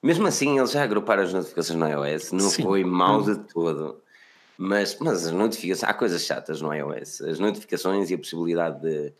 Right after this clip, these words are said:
Speaker 1: mesmo, mesmo, eu não gosto muito, hum, do control center também, estás a ver?
Speaker 2: Hum.
Speaker 1: Acho que não tem muita, nhé, é um bocadinho
Speaker 2: Não.
Speaker 1: aborrecido. Mas, ah, mas aquilo que mais me chateia ainda é a possibilidade de não pôr as apps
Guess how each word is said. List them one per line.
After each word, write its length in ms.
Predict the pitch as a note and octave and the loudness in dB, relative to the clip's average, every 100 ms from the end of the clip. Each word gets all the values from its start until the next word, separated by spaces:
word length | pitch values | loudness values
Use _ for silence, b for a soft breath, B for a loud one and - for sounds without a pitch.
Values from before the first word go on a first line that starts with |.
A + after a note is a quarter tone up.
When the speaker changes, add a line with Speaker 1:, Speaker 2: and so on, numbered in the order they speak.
| B B | B B
Speaker 1:
mesmo, 340 | F#3 F#3 D3+ | 2 2 2
mesmo, 460 | C3 D3+ D3 C#3+ B2 | 4 4 4 2 4
eu 120 | B2 | 2
não 100 | C#3 | 4
gosto 220 | B2+ A#2+ A2 | 2 2 0
muito, 400 | F#2+ F#2 F2+ F2 | 0 0 2 2
hum, 320 | D#2+ D#2 - - _ - | 0 -4 -10 -20 _ -14
do 160 | F2 F2 | -8 0
control 320 | G2 F#2+ F2+ | 2 4 2
center 380 | - G2 A#2 G#2 | 2 0 0 -2
também, 240 | F2 G#2+ | 0 0
estás 180 | B2 E2 | -2 -4
a 40 | E2 | -4
ver? 140 | - _ _ _ b | -6 _ _ _ b
Speaker 2:
Hum. 160 | A#2 A2+ E2+ | -2 0 -2
Speaker 1:
Acho 180 | E2 - | -4 -2
que 40 | |
não 140 | F2 E2+ | -2 2
tem 180 | E2+ E2 | 2 2
muita, 760 | E2 D#2+ D2+ D#2+ D#2 D2+ C#2 C#2 _ _ - | 0 -2 -2 -2 -2 -4 -6 -14 _ _ -10
nhé, 420 | E2+ E2+ E2 E2 - _ - - | -4 -2 -2 -6 -10 _ -16 -6
é 60 | |
um 60 | F2+ | -4
bocadinho 240 | E2+ A#2 | 2 2
Speaker 2:
Não. 80 | E2+ | 2
Speaker 1:
aborrecido. 440 | D#2 - D#2+ E2 - _ B B B | -2 -6 -6 -6 -8 _ B B B
Mas, 680 | F#2+ G2+ G#2 G#2 G2 - - | 0 2 4 2 0 -6 -4
ah, 280 | G2+ G2 G2 | 0 2 2
mas 160 | G2+ G2+ | 0 0
aquilo 200 | G#2 G#2 | 0 0
que 60 | G#2+ | 2
mais 160 | G2 | 2
me 120 | F#2+ F2+ | 0 0
chateia 580 | F#2 F2+ F2+ F2 F2 - | -2 0 0 2 0 -2
ainda 320 | E2 D#2+ D#2+ | -2 -2 0
é 520 | D#2+ D#2 D2+ C#2+ - - - | 0 0 -2 -4 -8 -8 -8
a 80 | |
possibilidade 580 | D#2 - F2+ E2+ D#2+ D#2+ | -8 -6 -2 0 2 0
de 40 | D#2+ | 0
não 120 | D#2 | -2
pôr 180 | D2+ D2+ | -2 -4
as 120 | D2 | -2
apps 460 | D2+ D2 - - | -4 -4 -12 -18